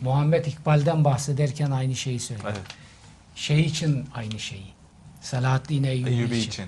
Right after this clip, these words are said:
Speaker 2: tabii.
Speaker 1: işte Fatih için filan.
Speaker 2: Evet.
Speaker 1: Mustafa Kemal için
Speaker 2: Evet.
Speaker 1: bu tabir geçerlidir.
Speaker 2: Aynen katılıyorum.
Speaker 1: Efendim üç
Speaker 2: Evet.
Speaker 1: kadeh rakı içmişti. Senin yediğin zıkkımlar
Speaker 2: Evet.
Speaker 1: ne olacak?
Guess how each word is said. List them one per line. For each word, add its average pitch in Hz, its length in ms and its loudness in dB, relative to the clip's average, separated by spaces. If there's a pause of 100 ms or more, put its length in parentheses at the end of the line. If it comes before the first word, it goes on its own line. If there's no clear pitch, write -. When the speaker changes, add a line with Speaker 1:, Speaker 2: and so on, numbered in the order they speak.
(140)
Speaker 2:
tabii. 95 100 -10
Speaker 1:
işte 131 220 -4
Fatih 139 460 4
için 120 260 -4
filan. 180 320 -4 (840)
Speaker 2:
Evet. 104 140 -8
Speaker 1:
Mustafa 143 460 -6
Kemal 110 340 -6
için - 280 -14
Speaker 2:
Evet. 104 200 -6
Speaker 1:
bu - 40 -18
tabir 104 280 -12
geçerlidir. - 840 -20
Speaker 2:
Aynen 120 260 -2
katılıyorum. 101 500 -10 (680)
Speaker 1:
Efendim 233 340 -2
üç 226 200 -4
Speaker 2:
Evet. 202 80 -4
Speaker 1:
kadeh 214 320 0
rakı 202 300 0
içmişti. - 600 -4 (600)
Senin 202 280 0 (100)
yediğin 208 380 2
zıkkımlar 160 480 2
Speaker 2:
Evet. 151 100 4
Speaker 1:
ne 147 100 4
olacak? 151 380 -2